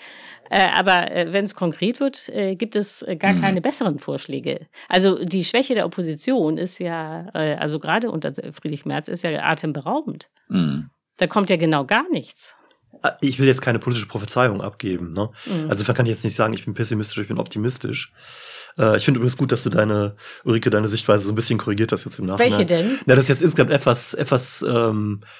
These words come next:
Speaker 3: positiver doch dasteht und nicht ganz so,
Speaker 1: Nee, aber
Speaker 3: äh,
Speaker 1: ich finde es eine
Speaker 3: schlimm.
Speaker 1: Katastrophe, dass man diesen sozialen Ausgleich,
Speaker 3: Okay,
Speaker 1: das,
Speaker 3: ja,
Speaker 1: da will
Speaker 3: gut.
Speaker 1: ich nicht kleinreden. Das ist
Speaker 3: Hm.
Speaker 1: wirklich
Speaker 3: Gut,
Speaker 1: schlimm,
Speaker 3: das habe
Speaker 1: aber
Speaker 3: ich öffentlich auch schon kritisiert, klar, keine Frage. Nein, aber nochmal zurück. Wo es da jetzt eigentlich drauf ankommt, ist, es gibt eine ganze Reihe Maßnahmen, äh, die ergriffen werden müssen. Man braucht dieses Klimageld,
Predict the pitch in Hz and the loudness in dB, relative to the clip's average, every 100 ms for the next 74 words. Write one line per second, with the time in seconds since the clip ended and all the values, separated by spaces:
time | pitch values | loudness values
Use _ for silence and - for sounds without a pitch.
0 | - _ - 135 127 - 104 95 90 98 | -20 _ 4 4 4 0 0 0 -2 -2
1 | 104 - 101 104 - 104 104 92 92 92 | -2 0 0 0 0 -2 0 -2 -2 2
2 | 269 247 233 233 226 208 202 208 208 214 | 4 4 2 2 0 0 -2 0 2 2
3 | 196 233 233 202 - 202 190 175 175 175 | 2 0 2 0 0 -2 -2 -2 -2 -2
4 | - 170 180 190 - 147 147 98 - 202 | 2 0 0 -2 2 4 4 0 -2 2
5 | 202 208 196 196 233 214 - 190 190 156 | 4 4 4 2 2 0 2 2 4 2
6 | 139 143 160 - 180 - 226 - 147 131 | 2 0 0 2 2 2 0 4 4 4
7 | 151 170 175 143 131 117 113 139 113 113 | 4 4 6 4 2 0 0 0 -2 -2
8 | 101 104 - 95 92 110 98 95 95 - | 0 -2 -2 -4 -2 -2 -2 -4 -4 -6
9 | - - - 127 139 127 123 123 110 117 | -12 -12 0 6 6 6 4 2 2 0
10 | - - - 127 131 127 123 127 120 127 | -2 -10 4 6 6 4 2 0 0 2
11 | 127 135 123 127 120 - 127 - - - | 2 2 2 0 0 -2 -2 -4 -4 -6
12 | - - - 113 123 127 117 113 107 110 | -14 -20 -2 2 4 4 4 2 2 0
13 | 123 117 113 110 110 110 107 107 110 110 | 0 0 0 0 -2 -4 -4 -2 -2 -2
14 | 113 104 131 127 113 110 110 98 101 92 | -2 -2 0 2 2 2 0 0 -2 -4
15 | 95 95 - 98 - 143 120 107 101 104 | -6 -8 -8 -10 -4 0 0 0 0 0
16 | 104 | -4